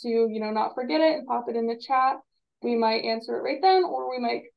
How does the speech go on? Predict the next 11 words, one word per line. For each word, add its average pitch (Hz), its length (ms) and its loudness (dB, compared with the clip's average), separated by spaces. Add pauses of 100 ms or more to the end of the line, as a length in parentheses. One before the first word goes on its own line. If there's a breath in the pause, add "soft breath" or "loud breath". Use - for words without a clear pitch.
(160)
keep 240 180 -6
it 233 240 -2
till 226 200 2
later, 233 360 0
depending 233 460 -4
on, 214 480 -2
uh, 220 220 -4
what - 160 -4
the - 60 -10
question 294 360 -2
is. - 320 -10